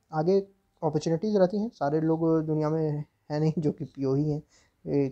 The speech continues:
सारे लोग पीओ नहीं ना है, कोई लोग कहीं दूसरा फील्ड में भी सेलेक्ट, ए, सक्सेसफुल है, कोई पीओ बन के भी है। देखो अगर सक्सेसफुल हो जाओगे, पीओ लग रहा है कि हम निकाल लेंगे एग्जामिनेशन, मेरा क्वा-, क्वालिफाई हो जाएगी एग्जामिनेशन,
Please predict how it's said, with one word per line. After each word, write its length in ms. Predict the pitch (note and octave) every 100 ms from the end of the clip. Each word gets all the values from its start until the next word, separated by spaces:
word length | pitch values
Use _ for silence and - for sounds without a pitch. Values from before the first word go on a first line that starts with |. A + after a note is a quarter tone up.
| -
सारे 180 | C3
लोग 200 | D3 F3 -
पीओ 140 | F3
नहीं 180 | G#3 A3
ना 80 | C#3
है, 140 | - _ _ -
कोई 100 | C#3
लोग 360 | C#3+ D3+ C#3+
कहीं 180 | C#3 C#3
दूसरा 260 | C3+ C#3 D#3+
फील्ड 220 | D#3+ D#3
में 100 | D3+
भी 80 | D3
सेलेक्ट, 300 | D3 C#3+ -
ए, 260 | D3 D3+ C#3 C3+ C#3 B2 - - _ -
सक्सेसफुल 540 | - C3+ D3 - C#3
है, 100 | B2+ - _ - - _
कोई 140 | F3+
पीओ 200 | F3+ F#3+
बन 160 | G3 F#3+
के 100 | F3+
भी 120 | D#3+
है। 60 | D3+
देखो 260 | E3+ F3+
अगर 140 | E3+ E3
सक्सेसफुल 560 | D#3 C#3+ D#3 D#3 D#3+ D#3
हो 140 | D#3
जाओगे, 260 | D3+ D3 C#3+
पीओ 280 | C#3+ C#3+ C#3+ - D3+
लग 160 | C#3+
रहा 120 | D3+
है 60 | C#3+
कि 120 | C#3
हम 100 | C3+ C3+
निकाल 320 | C3+ C3+ C#3+
लेंगे 200 | C#3 C3
एग्जामिनेशन, 500 | B2+ B2+ C3 B2+ B2+
मेरा 160 | A#2+ A#2+
क्वा-, 220 | B2 B2+
क्वालिफाई 400 | C3 B2+ B2+ C3
हो 120 | C3
जाएगी 220 | C#3+ C3+
एग्जामिनेशन, 460 | C3 C3+ A#2+ B2 -